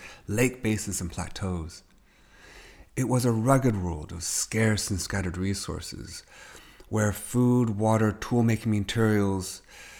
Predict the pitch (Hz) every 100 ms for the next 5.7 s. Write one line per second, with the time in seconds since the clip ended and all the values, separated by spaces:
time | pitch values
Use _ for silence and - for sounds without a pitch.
0 | - - - _ _ - 113 110 - -
1 | 123 127 123 120 117 117 113 110 104 -
2 | - 95 101 117 131 107 85 87 - _
3 | _ _ _ _ _ _ - 117 110 120
4 | 131 127 110 117 113 110 107 107 107 107
5 | 98 107 - - 127 92 76